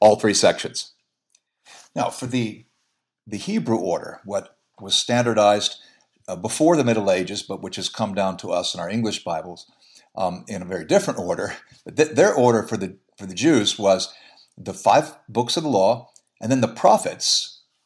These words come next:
starting with Joshua. They considered Joshua and Judges and other books as prophets. So it was Joshua to Kings, Isaiah, Jeremiah, Ezekiel, and the twelve.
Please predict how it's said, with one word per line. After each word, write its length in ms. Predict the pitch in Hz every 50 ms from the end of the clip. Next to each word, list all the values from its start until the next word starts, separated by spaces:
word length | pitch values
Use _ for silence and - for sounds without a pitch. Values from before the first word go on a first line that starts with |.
| _ _
starting 380 | - - - - 170 175 180 151
with 120 | 131 127
Joshua. 500 | 120 - 139 156 175 - - - 95 -
They 120 | - 117 123
considered 520 | 120 - 139 127 - - 127 117 123 117
Joshua 640 | - 113 110 120 117 - - 117 110 110 110 110 - - - - _ -
and 140 | - 107 95
Judges 500 | 87 101 98 95 90 98 95 98 - -
and 200 | 107 98 98 - -
other 160 | 113 113 117
books 280 | 101 85 92 92 - -
as 80 | 92 -
prophets. 480 | - - - 104 101 - 85 - - -
So 120 | - 113
it 40 | 92
was 280 | 92 90 - - _ _ _ _ _ _ _ _ _
Joshua 380 | - - 113 117 131 - - 165
to 80 | 165 170
Kings, 640 | - - - 107 95 95 104 - - - - - _ _ _ _ _ _ -
Isaiah, 560 | 85 85 85 - 110 110 120 123 131 131 - -
Jeremiah, 640 | - 113 107 101 101 98 101 101 98 101 104 101 - _ _ _ _ _ -
Ezekiel, 840 | 110 101 95 - 110 151 156 - - - 117 117 123 120 - - - -
and 460 | 101 107 110 113 117 113 113 104 95
the 80 | -
twelve. 640 | 113 - - - 120 101 80 71 - - - -